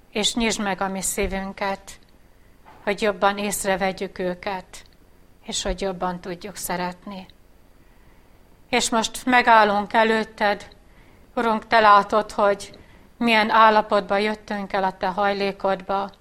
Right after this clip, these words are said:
de mégis ott van a vágy a szívünkben, veled szeretnénk találkozni.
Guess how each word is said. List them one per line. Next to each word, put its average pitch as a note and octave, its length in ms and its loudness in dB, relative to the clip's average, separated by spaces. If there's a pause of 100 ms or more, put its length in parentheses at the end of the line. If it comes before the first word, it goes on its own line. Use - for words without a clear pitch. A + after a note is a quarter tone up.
(720)
de A3 100 -2
mégis G#3 380 -2
ott A3 180 -2
van G#3+ 180 0
a G3+ 160 2
vágy G3+ 340 4
a F#3+ 60 -2
szívünkben, G3 840 -6 (680)
veled F#3+ 360 0
szeretnénk G3 580 -4
találkozni. G3+ 960 -4